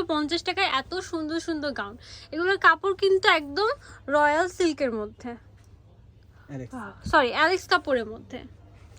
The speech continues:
Speaker 1: সিল্কে। হুম, এই একটা দেখুন কত সুন্দর, এক একটা প্রিন্ট একটার থেকে আরেকটা বেশি সুন্দর। এটা হচ্ছে আরেকটা প্রিন্ট। এই প্রিন্টগুলো কিন্তু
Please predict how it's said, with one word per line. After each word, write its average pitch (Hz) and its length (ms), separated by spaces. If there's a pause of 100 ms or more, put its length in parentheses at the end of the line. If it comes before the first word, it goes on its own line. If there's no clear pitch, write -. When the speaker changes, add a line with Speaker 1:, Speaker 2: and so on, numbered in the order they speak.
(140)
Speaker 1:
সিল্কে। 262 380 (1400)
হুম, 254 220 (600)
এই 294 60 (100)
একটা 302 240 (1400)
দেখুন 233 220 (220)
কত 294 200 (320)
সুন্দর, 262 400 (100)
এক 214 160
একটা 339 160 (120)
প্রিন্ট 294 240 (100)
একটার 302 300
থেকে 339 220
আরেকটা 233 300
বেশি 240 260
সুন্দর। 226 320 (1800)
এটা 262 160
হচ্ছে 262 260
আরেকটা 233 320 (100)
প্রিন্ট। 277 260 (680)
এই 320 120
প্রিন্টগুলো 339 420
কিন্তু 359 160